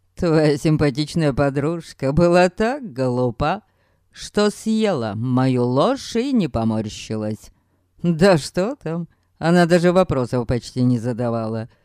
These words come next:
и без того уверенная, что ты воплощение вселенского зла".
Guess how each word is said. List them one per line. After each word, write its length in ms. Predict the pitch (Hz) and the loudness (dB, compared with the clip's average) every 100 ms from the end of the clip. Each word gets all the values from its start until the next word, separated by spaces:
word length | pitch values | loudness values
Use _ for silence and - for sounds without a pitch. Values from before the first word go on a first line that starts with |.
| _ _ | _ _
и 160 | 254 240 | -4 0
без 200 | 170 - | 0 2
того 320 | 139 131 127 | 2 4 2
уверенная, 640 | 127 165 147 131 120 117 | 4 4 4 2 2 0
что 340 | - - 120 117 | -4 -8 -8 -8
ты 420 | - 151 220 202 _ _ _ _ | -4 -2 -2 -4 _ _ _ _
воплощение 1500 | 110 123 151 160 185 196 190 - 220 220 190 127 113 113 117 | -4 4 4 6 4 4 2 -4 0 0 0 0 0 0 -2
вселенского 1400 | - - 131 156 170 220 262 240 - - 185 175 175 165 | -6 -6 0 4 4 4 2 -2 -4 -4 0 2 2 0
зла". 760 | 123 104 110 110 110 104 110 | -4 -6 -4 -2 -4 -4 -10